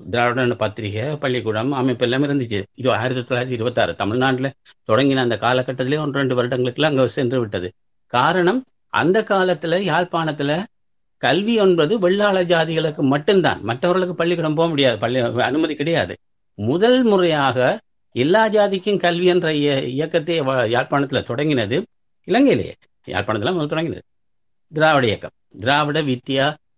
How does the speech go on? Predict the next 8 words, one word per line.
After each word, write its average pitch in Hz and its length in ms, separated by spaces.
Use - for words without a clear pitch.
அபிவிருத்தி 123 580
சங்கம். 98 340
அவர்கள் 143 360
தொடங்கின 135 320
பள்ளிக்கூடத்து 120 500
பேர் 151 200
திராவிட 131 400
வித்தியாசாலை. 104 640